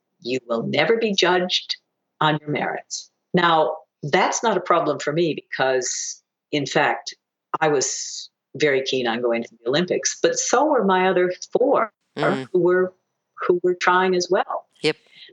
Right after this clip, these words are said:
Speaker 1: But we ended up with one spot, and I had the scores, and
Speaker 2: Mm-hmm.
Speaker 1: no one else had the scores,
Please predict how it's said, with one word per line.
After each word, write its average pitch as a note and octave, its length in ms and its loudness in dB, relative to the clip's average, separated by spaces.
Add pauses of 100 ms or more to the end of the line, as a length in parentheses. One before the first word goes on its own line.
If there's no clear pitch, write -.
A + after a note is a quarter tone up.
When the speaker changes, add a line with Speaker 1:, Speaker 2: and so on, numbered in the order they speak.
(220)
Speaker 1:
But E3 240 0
we E3 200 2
ended D#3+ 280 0
up D3+ 180 0
with C#3 140 -2 (140)
one G3 300 2
spot, - 500 -2 (460)
and D3 340 0 (260)
I C#3+ 120 0
had C3 160 0
the - 40 -6
scores, - 480 0 (220)
and C#3 120 -2
Speaker 2:
Mm-hmm. B2+ 80 -6
Speaker 1:
no C#3 100 2
one C3+ 120 0
else B2+ 220 -2
had B2 160 0
the - 60 -2
scores, - 260 -6